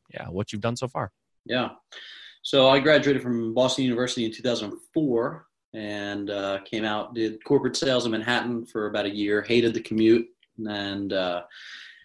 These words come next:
Speaker 2: got a local job in the Jersey Shore area. <clears throat> And then my sister-in-law started a real estate brokerage. And I was a salesperson. She said, "Hey, this might be a good fit.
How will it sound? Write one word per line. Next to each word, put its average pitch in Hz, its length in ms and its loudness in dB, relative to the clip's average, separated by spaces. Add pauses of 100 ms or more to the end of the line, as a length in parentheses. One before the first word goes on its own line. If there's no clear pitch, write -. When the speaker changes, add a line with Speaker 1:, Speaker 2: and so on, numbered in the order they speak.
(280)
Speaker 2:
got 117 120 2
a 120 40 4
local 123 340 4
job 107 440 2
in 98 420 -6 (360)
the 123 80 0
Jersey 113 300 2
Shore 127 320 4
area. 120 460 4
<clears throat> - 320 0 (420)
And 127 100 2
then 120 460 2
my 120 80 0
sister-in-law 135 600 4
started 117 400 2
a 104 200 2
real 127 200 6
estate 98 240 0
brokerage. - 460 -8 (640)
And 98 360 0
I 101 60 2
was 101 100 2
a - 40 4
salesperson. 165 680 6
She - 100 -4
said, 107 200 0
"Hey, 131 240 6
this 113 180 2
might 110 120 2
be 107 100 4
a 98 60 -4
good - 140 -2
fit. 147 380 6